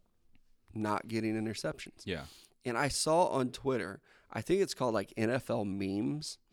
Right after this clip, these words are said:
Speaker 1: which I've been seeing a lot of their stuff lately. I need to go follow 'em. They put up a graphic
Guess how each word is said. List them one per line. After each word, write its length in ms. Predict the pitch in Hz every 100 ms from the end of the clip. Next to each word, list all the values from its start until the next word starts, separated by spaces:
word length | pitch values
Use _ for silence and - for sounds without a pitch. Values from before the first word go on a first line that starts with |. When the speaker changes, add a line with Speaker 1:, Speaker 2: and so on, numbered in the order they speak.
| _ _ _ _ -
Speaker 1:
which 160 | 117
I've 120 | 120
been 120 | 123 107
seeing 240 | - 127
a 60 | 101
lot 240 | 101 107
of 100 | 120
their 140 | 123 117
stuff 340 | - 135 123
lately. 280 | 135 131 127
I 40 |
need 160 | 95 101
to 60 | -
go 100 | -
follow 400 | - 95 117 139
'em. 100 | 165 - - - _
They 220 | 110 131
put 200 | 165 185
up 140 | 180 180
a 80 | 123
graphic 600 | 107 104 117 - 170